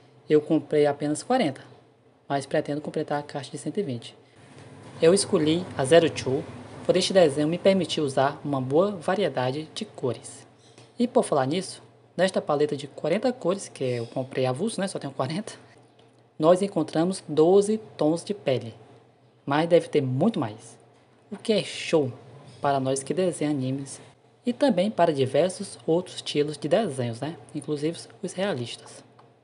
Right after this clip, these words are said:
Resistência, mano. Mano, este lápis é bastante resistente.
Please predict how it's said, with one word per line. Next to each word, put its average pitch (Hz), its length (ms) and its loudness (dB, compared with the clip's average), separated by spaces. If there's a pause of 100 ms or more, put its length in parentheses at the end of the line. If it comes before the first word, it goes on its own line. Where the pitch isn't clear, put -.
(880)
Resistência, 190 680 2
mano. 120 280 -10 (1040)
Mano, 190 420 2 (140)
este 190 260 6
lápis 135 520 -2 (400)
é 151 140 6
bastante 147 720 -2
resistente. 147 580 -8